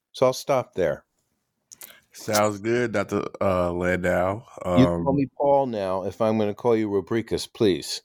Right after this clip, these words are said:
Speaker 2: <laughs> All right. All right, Paul. That, that was a great, um,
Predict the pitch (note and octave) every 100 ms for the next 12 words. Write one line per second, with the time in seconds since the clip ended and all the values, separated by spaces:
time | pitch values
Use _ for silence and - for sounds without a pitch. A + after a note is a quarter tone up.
0 | _ G2 F#2+ F2+ - F#2+ G2 C#2+ - _
1 | - G2+ - - G2+ G2+ F#2+ G#2+ G2 F#2+
2 | G2 G2+ G2 - _ - - G2+ G2+ G2+
3 | G2 F#2+ D#2+ G2+ G#2 G#2+ - - F2 F2
4 | F2 F2 E2+ E2